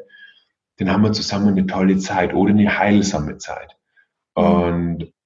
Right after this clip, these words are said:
Speaker 1: und, und so sehe ich mich. Ich sehe mich einfach als Mensch, der andere Menschen begleiten darf und dabei unglaublich viel Freude hat.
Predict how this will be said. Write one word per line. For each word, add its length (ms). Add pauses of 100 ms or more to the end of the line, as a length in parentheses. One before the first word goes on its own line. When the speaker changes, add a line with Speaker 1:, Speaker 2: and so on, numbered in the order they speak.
(160)
Speaker 1:
und, 500
und 100
so 180
sehe 240
ich 280
mich. 460
Ich 160
sehe 140
mich 240
einfach 240
als 320
Mensch, 540
der 320
andere 400 (120)
Menschen 440
begleiten 480
darf 260
und 260 (640)
dabei 480
unglaublich 520
viel 140
Freude 440
hat. 200